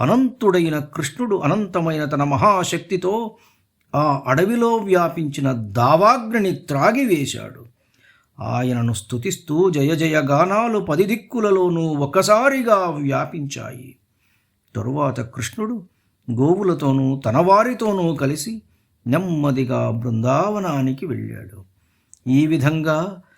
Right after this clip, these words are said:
బలరామకృష్ణులు గోపాల బాలుర వేషాలలో క్రీడిస్తూ ఉన్న సమయంలో ఒకసారి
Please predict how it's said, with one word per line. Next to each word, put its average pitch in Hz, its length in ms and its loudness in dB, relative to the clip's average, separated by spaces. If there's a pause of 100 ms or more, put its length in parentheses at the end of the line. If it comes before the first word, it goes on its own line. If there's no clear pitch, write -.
(240)
బలరామకృష్ణులు 165 1040 2
గోపాల 175 640 0
బాలుర 170 460 0
వేషాలలో 147 800 -2
క్రీడిస్తూ 165 680 -2
ఉన్న 143 320 0
సమయంలో 147 960 -4 (680)
ఒకసారి 123 1000 -2